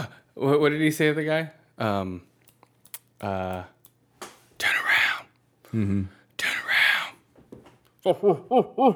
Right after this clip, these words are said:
Speaker 2: weird, weird lobster face.
Speaker 1: What?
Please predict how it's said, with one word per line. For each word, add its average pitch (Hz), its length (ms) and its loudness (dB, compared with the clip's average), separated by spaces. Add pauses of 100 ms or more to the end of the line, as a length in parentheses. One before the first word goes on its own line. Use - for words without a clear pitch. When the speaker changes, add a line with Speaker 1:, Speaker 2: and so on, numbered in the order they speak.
(1900)
Speaker 2:
weird, 104 360 2 (400)
weird 107 300 2
lobster 92 380 -2
face. 101 320 -4 (4000)
Speaker 1:
What? - 380 -6